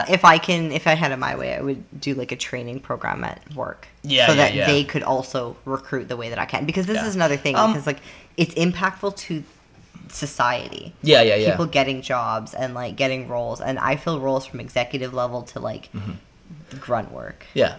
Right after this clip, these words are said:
Speaker 1: And, and I've heard, like, the way you talk to these people, too. It's like you're really trying to get to know them and find the best spot and just, like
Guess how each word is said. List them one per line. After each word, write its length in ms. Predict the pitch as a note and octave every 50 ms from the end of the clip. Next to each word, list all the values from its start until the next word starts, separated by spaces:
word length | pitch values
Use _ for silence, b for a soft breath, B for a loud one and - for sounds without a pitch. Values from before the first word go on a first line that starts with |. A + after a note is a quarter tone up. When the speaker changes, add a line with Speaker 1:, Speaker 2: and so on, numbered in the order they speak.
| - -
Speaker 1:
And, 180 | G#3+ A#3 - -
and 120 | - A#3 A#3
I've 140 | A#3 A3+ -
heard, 220 | A3 A#3 C4+ -
like, 220 | C#4+ D4 C#4 C#4+
the 80 | - G3
way 120 | E3+ E3+
you 120 | F#3 G#3 F#3+
talk 340 | - D3 A#2 C3+ - - -
to 80 | D3
these 180 | B2+ A#2 G2 -
people, 320 | - - A2+ G2+ G#2 F#2
too. 220 | - - - G#2+ F#2+
It's 200 | E2+ - - F#2+
like 160 | G2+ - -
you're 120 | A2 A2
really 280 | A2 A#2 B2+ D3+ G3+ G3+
trying 420 | - - - A#2 A#2+ E3 D#3 D#3 D3+
to 100 | - A#2
get 240 | G#2+ C3 A#2 -
to 80 | - C#3+
know 240 | A2+ A2+ A2 A#2 A#2+
them 160 | B2 A#2+ G#2+
and 120 | F#2 -
find 280 | - - G2+ A2 A#2 A2+
the 60 | A2
best 380 | - - - G2 G#2 - - -
spot 380 | - - G2+ G#2 G#2+ G2 -
and 160 | G2+ G2+ G2+ F#2
just, 360 | A2+ G#2 G2+ - - - A#2+
like 420 | A2+ G2+ G2+ G2+ F#2 - - -